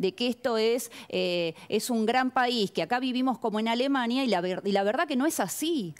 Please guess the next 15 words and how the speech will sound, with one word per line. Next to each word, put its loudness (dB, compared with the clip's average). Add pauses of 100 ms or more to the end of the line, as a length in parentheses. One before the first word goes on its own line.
Acá -2
estamos 0
en 0
un 2
país 0
que -4
está 0
viviendo 0
en 0
un 2
margen 0
de 0
pobreza 0
nunca 0
conocido, -2